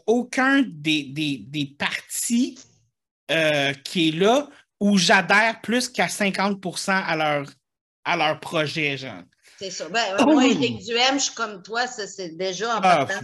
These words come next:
Speaker 2: c'est zéro, là. Lui, je me demande pourquoi il est là, là, tu sais.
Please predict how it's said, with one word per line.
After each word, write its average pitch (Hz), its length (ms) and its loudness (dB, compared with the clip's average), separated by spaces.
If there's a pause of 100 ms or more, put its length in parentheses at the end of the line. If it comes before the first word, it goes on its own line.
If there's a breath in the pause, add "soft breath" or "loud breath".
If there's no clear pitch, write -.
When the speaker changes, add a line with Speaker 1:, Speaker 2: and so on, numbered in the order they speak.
(100)
Speaker 2:
c'est 175 100 -12
zéro, 180 420 -4
là. 202 160 -8 (1200 loud breath)
Lui, 190 400 -8
je 160 160 -12
me 180 100 -4
demande 190 260 -6
pourquoi - 240 -8 (120)
il 170 120 -6
est - 20 -6
là, 156 200 -10
là, 135 160 -12
tu - 120 -16
sais. 196 100 -14